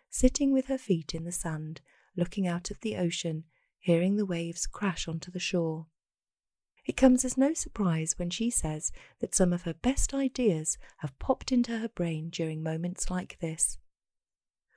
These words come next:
whether that's during a yoga session on the beach or simply out for a walk in the fresh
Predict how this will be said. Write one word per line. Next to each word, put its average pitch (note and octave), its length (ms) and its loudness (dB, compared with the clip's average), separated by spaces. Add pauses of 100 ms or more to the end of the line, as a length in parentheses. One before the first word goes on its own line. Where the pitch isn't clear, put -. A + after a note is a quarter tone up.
(140)
whether F3 260 6
that's - 280 -2
during D#3+ 340 -4
a D#3 40 -8
yoga F#3+ 400 0
session G3 440 -2
on E3+ 120 0
the E3+ 80 -4
beach G3 420 -4 (360)
or C4 100 6
simply - 440 -2
out - 220 2
for - 140 -4
a G3 60 4
walk E3 380 -4
in E3 100 -8
the D#3 80 -8
fresh - 480 -4